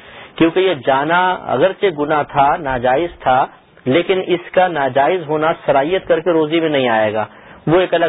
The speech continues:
چیز ہے، وہ بالکل حلال رہے گی روزی، اگر جائز کام کی ہے اس پہ فرق نہیں پڑے گا۔ یہ کہتے ہیں، میں عید پڑھنے گیا تو امام صاحب نے عید کی دونوں رکعتوں میں تین کے بجائے چھ چھ تکبیرات لگائیں۔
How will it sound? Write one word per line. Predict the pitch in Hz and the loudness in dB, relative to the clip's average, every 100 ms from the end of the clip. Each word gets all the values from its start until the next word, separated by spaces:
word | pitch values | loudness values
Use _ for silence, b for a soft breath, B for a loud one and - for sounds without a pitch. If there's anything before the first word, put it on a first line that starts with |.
| - | -2
چیز | 151 135 | -4 0
ہے، | 143 170 | 2 0
وہ | 160 160 | 0 -2
بالکل | 156 151 160 151 | -2 -2 0 0
حلال | - 131 131 165 | -2 0 2 0
رہے | 156 151 | 0 0
گی | 165 | 0
روزی، | 156 151 160 | 0 0 0
اگر | 156 | -2
جائز | 120 127 143 - | 0 0 0 -2
کام | 139 135 | -2 -2
کی | 160 | -2
ہے | 165 | 0
اس | 180 160 | 0 -4
پہ | - 151 | -4 0
فرق | 135 131 | 0 0
نہیں | 117 | -2
پڑے | 110 107 | 0 0
گا۔ | 104 - _ _ _ _ - - - - | 0 -4 _ _ _ _ -20 -20 -20 -4
یہ | 151 | -2
کہتے | 156 180 190 | 2 0 0
ہیں، | 190 | -4
میں | |
عید | 180 175 | -2 0
پڑھنے | 170 170 165 | 0 0 0
گیا | 156 160 | 2 0
تو | 165 | 0
امام | 151 147 156 | -4 -2 0
صاحب | 151 139 | 0 0
نے | 143 151 180 B B B | 0 -4 -4 B B B
عید | 156 185 202 - | 0 2 0 -2
کی | 175 175 | 0 0
دونوں | 147 147 160 185 | 0 0 2 2
رکعتوں | 190 165 151 147 160 | 0 0 -2 0 -2
میں | 151 156 - | 0 -2 -2
تین | 180 196 208 | -2 0 0
کے | 175 | 0
بجائے | 156 147 151 | 0 0 0
چھ | 151 - 185 | -4 -2 -2
چھ | - 170 | -2 -2
تکبیرات | 135 143 135 127 | 0 2 2 0
لگائیں۔ | 117 113 123 | -2 -2 -4